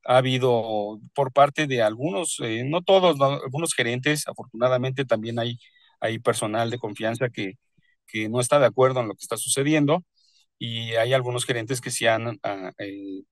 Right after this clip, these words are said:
mediante la, la, pues, el hostigamiento, el acoso laboral, en donde tratando de meter miedo a los compañeros trabajadores que, que esto, pues, ya perdimos, o que, este, ya está todo ar-,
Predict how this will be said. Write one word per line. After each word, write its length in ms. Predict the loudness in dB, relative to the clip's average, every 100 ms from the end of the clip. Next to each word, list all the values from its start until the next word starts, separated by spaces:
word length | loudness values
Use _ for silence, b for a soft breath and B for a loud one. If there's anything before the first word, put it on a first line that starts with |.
| -10
mediante 440 | -6 -4 -6 -6
la, 320 | -8 -6 -8 _ _ _ _ _ _
la, 680 | -12 -6 -4 -6 -10 -14 -16 -20 _ _ _ _
pues, 180 | -6 -6
el 180 | -6 -6
hostigamiento, 680 | -2 2 4 4 4 4 2
el 100 | 0
acoso 360 | 0 -2 0
laboral, 440 | 2 4 4 4 2 _ _ _ _
en 180 | -12 -10
donde 240 | -10 -8
tratando 440 | -6 0 2 2 2
de 60 |
meter 320 | -2 -4 -4 -2
miedo 240 | -2 -2
a 40 |
los 140 | -2 -4
compañeros 500 | -4 -2 -2 -2 -2
trabajadores 640 | 0 2 2 0 -2 -6
que, 260 | -6 -8 -8 _ _ b b _
que 540 | -8 -6 -4 -8 -8 -8
esto, 200 | -8 -8
pues, 140 | -2
ya 100 | 0
perdimos, 800 | 2 0 0 0 0 0 0 0
o 80 | -4
que, 460 | -8 -8 -6 -6 -8
este, 360 | -8 -8 -4
ya 120 | -2
está 180 | 0 0
todo 360 | 0 -2 0 0
ar-, 240 | 0 -4